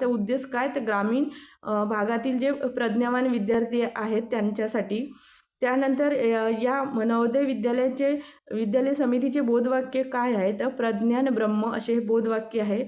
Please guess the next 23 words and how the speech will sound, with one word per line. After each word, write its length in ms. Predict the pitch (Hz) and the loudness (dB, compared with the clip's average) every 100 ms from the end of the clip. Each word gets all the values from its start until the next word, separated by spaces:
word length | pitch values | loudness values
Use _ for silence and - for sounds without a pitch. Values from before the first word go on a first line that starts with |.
| - - _ | -8 -20 _
त्यावेळेसचे 540 | 240 233 262 277 285 285 | -2 0 2 2 0 0
पंतप्रधान 680 | 269 247 262 262 247 254 | 0 2 2 0 0 2
होते, 420 | 262 254 240 294 - - - | 2 0 0 -2 -4 -18 -8
अ, 200 | 220 226 | -2 0
स्वर्गीय 500 | 233 226 233 240 269 | 2 0 2 2 2
राजीव 360 | 254 208 214 247 | 2 2 0 2
गांधी. 380 | 226 226 233 277 - _ _ | 2 2 0 -4 -12 _ _
शिक्षण 500 | 254 233 285 285 294 - - - | -6 -4 0 0 0 -4 -18 -4
सहावी 340 | 240 233 254 | 0 2 0
ते 120 | 269 | 0
बारावी, 380 | 285 254 226 202 | 0 0 2 2
म्हणजे 280 | 202 208 247 | 2 0 0
जवाहर 380 | 226 214 247 277 | 0 0 0 0
नवोदय 440 | 254 233 226 247 | 0 0 2 2
महाविद्यालयाअंतर्गत 1120 | 262 240 233 226 208 226 240 233 214 214 214 254 | 2 2 0 0 0 0 0 0 0 0 0 -2
सहावी 380 | 262 240 214 | -2 -2 0
ते 120 | 226 240 | 0 0
बारावी 360 | 226 208 220 | 0 2 2
पर्यंतचे 540 | 240 233 233 226 220 240 | 2 2 2 0 -2 -4
शिक्षण 380 | 233 - 233 | -4 -2 0
दिले 220 | 226 214 220 | 2 2 2
जाते. 280 | 202 214 | 0 0
अनुदान 540 | 240 214 226 214 226 | -2 0 0 0 0